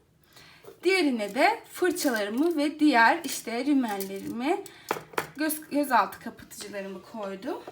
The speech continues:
Bunları da bu şekilde düzenledim. Yani benim şifon yerimin üstü bu şekilde görünüyor. Ve şifon yerimden hemen sağa doğru döndüğüm zaman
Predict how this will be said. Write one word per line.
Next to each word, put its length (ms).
Bunları 420
da 80
bu 60
şekilde 680
düzenledim. 680
Yani 460
benim 360
şifon 440
yerimin 420
üstü 460
bu 80
şekilde 640
görünüyor. 540
Ve 120
şifon 440
yerimden 680
hemen 800
sağa 460
doğru 340
döndüğüm 580
zaman 540